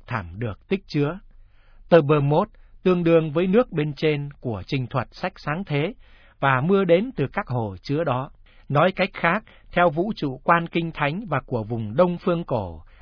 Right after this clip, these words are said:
bên trên bầu trời có kinh thành của Thiên Chúa với đại dương bao quanh, bên dưới bầu trời có kinh thành của con người, cũng với đại dương bao quanh. Đất giống như một chiếc đĩa, bên dưới có các cột trụ chống đỡ ăn sâu vào lòng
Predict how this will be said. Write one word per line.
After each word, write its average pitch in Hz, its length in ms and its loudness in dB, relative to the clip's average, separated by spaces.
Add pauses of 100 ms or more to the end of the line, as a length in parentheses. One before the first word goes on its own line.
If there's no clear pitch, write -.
bên 196 160 2
trên 196 260 0
bầu 127 240 -2
trời 113 340 -4
có 196 160 -2
kinh 185 200 -2
thành 107 300 -4
của - 180 -16
Thiên 156 200 -6
Chúa 156 360 -2
với 160 220 0
đại 127 240 -4
dương 147 320 -4
bao 139 180 2
quanh, 139 340 -2 (420)
bên 196 200 4
dưới 185 240 0
bầu 135 240 0
trời 123 280 -2
có 208 180 -2
kinh 202 180 -2
thành 113 300 -4
của 98 300 -8
con 175 180 -2
người, 110 340 -6 (240)
cũng 175 220 -4
với 185 160 0
đại 131 260 -2
dương 143 280 -4
bao 139 200 0
quanh. 135 340 -4 (520)
Đất 214 200 0
giống 170 180 4
như 196 200 -2
một 123 280 -6
chiếc 196 240 -4
đĩa, 147 280 -4 (240)
bên 170 220 0
dưới 165 200 0
có 196 160 -2
các 220 260 -4
cột 123 260 -4
trụ 123 300 -6
chống 170 240 -2
đỡ 160 340 -2
ăn 175 220 -4
sâu 175 240 0
vào 113 200 -6
lòng 107 220 -6